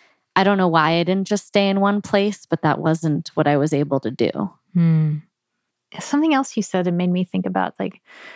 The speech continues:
Speaker 2: the healing of working with the earth.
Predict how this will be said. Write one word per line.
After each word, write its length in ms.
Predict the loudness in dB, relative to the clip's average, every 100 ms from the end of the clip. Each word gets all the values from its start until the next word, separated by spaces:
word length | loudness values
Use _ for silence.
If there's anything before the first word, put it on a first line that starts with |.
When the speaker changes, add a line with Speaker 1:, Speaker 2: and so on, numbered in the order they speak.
| -20 _ -2
Speaker 2:
the 60 | -2
healing 480 | 2 2 2 2 0
of 240 | -4 -12 _ _ _ _ _ -2
working 720 | 0 0 0 0 2 0 -4 -2
with 260 | -2 0
the 200 | -2 -2
earth. 520 | 0 -2 -2 -6 _